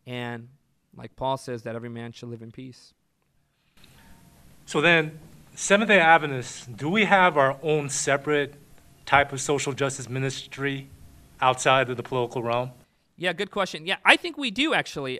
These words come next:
Speaker 1: I think that we do have Health Message. Um, you can read some of the writings of the, the pioneers, you know, and especially Ellen White, where she talks about, you know, uh, we should vote on the issue of virtue and temperance. We see temperance marches happening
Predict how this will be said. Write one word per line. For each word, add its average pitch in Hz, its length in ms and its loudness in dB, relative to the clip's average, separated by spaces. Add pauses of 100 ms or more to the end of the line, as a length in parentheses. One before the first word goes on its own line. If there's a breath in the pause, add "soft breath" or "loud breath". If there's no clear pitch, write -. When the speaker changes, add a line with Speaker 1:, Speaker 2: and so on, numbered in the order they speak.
Speaker 1:
I 170 80 0
think 196 260 -10
that 170 160 -4
we 143 140 -8
do 151 200 -4
have 143 480 -2 (120)
Health 160 300 -2
Message. 156 600 -8 (380 soft breath)
Um, 143 340 0
you 156 80 -12
can 156 140 -6
read 151 200 -6
some - 140 -10
of 151 80 -10
the 139 80 -6
writings 135 360 -4
of 127 120 -8
the, 123 300 -4
the 123 80 -8
pioneers, 127 720 -10 (380)
you 131 140 -12
know, 123 140 -6
and 117 300 -16
especially 143 340 -10
Ellen 131 180 -6
White, 127 200 -8
where 135 100 -12
she - 100 -20
talks 113 300 -10
about, 123 340 -10 (460 soft breath)
you 127 100 -12
know, 123 400 -6
uh, 82 320 -10 (140)
we 135 100 -2
should 135 240 -6
vote 131 240 0
on 131 140 -8
the 127 160 -12
issue 131 320 -8
of 113 100 -8
virtue 131 400 -4
and 117 100 -10
temperance. 131 480 -10
We 131 60 -8
see 123 160 -10
temperance 127 460 -10
marches 123 400 -10
happening 127 540 -8